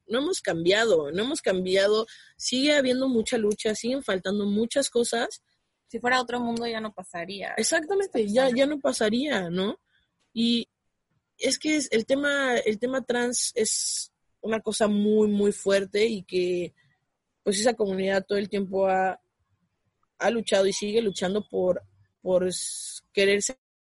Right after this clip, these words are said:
Speaker 1: ser acep-, por, no querer, por ser aceptados, simplemente por el hecho de que sean aceptados ante todos, todas esas mujeres, eh, mujeres trans que,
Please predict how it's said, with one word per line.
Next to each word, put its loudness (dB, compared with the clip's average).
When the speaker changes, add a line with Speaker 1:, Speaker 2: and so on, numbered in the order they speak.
Speaker 1:
ser 2
acep-, -2
por, 0
no -2
querer, 2
por 2
ser 2
aceptados, 2
simplemente 0
por 0
el 6
hecho 0
de 0
que -4
sean 2
aceptados -2
ante -8
todos, -4
todas 2
esas -2
mujeres, 2
eh, 0
mujeres -2
trans 0
que, 2